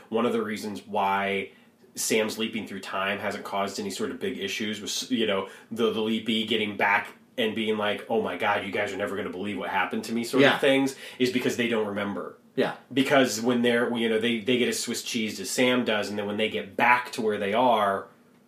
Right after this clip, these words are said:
Speaker 1: the memories of Project Quantum Leap are just
Speaker 2: Yeah.
Speaker 1: kinda gone.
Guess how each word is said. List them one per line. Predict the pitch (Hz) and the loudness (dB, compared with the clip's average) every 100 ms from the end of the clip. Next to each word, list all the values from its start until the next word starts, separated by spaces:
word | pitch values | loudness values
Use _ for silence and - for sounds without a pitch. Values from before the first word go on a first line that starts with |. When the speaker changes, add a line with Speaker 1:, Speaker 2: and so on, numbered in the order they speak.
| _ 123 | _ 2
Speaker 1:
the | 123 | 4
memories | 127 120 113 107 | 6 4 0 -2
of | 101 | -4
Project | 113 104 104 | -2 -2 -2
Quantum | 110 101 95 | -2 -2 -2
Leap | 113 104 | -4 -4
are | |
just | 92 - | -6 -4
Speaker 2:
Yeah. | 92 | -2
Speaker 1:
kinda | 80 90 | -2 -4
gone. | 90 95 87 82 | -4 -4 -4 -6